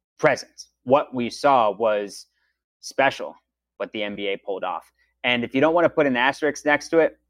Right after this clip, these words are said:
I'm okay. But I think the asterisk itself, as I've thought about this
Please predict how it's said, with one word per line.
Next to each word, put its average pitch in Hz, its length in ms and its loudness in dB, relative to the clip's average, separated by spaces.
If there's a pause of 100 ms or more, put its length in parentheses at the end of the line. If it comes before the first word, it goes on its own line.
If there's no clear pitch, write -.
I'm 151 120 2
okay. 139 320 4
But 120 100 0
I 120 100 0
think 156 260 0
the 143 260 2
asterisk 139 540 2
itself, - 460 0
as 117 240 0
I've 110 280 2 (1120)
thought 143 200 6
about 123 280 4
this - 380 -2